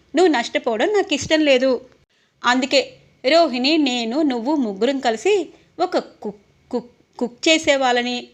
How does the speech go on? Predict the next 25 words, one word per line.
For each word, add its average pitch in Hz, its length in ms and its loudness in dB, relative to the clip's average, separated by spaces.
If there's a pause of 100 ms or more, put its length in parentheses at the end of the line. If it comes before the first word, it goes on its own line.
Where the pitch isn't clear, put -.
(140)
అలాగే 233 540 0 (400)
ఇటు 403 220 2 (100)
పని 208 180 -2
మనిషిని 277 400 -2
పెట్టేసుకుందాం. 330 880 -2 (400)
అప్పుడు 247 460 0 (280)
మనకి 277 360 0
రెడీగా 226 480 0
అవన్నీ 349 500 2
చేస్తారు. 262 520 -2 (440)
అప్పుడు 320 520 0 (280)
హ్యాపీగా 262 680 0
నువ్వు 277 440 -4 (360)
పూల 415 200 2
బిజినెస్ 262 460 -4
చేసుకోవచ్చు, 269 800 2 (260)
ఇక 392 200 2 (160)
పని 254 180 2
చేయలేదన్న 294 520 0
టెన్షన్ 349 580 -2
కూడా 233 200 -2
ఉండదు." 262 500 -4
అని 269 160 -2
అంటుంది 233 320 -8
శృతి. 262 560 -4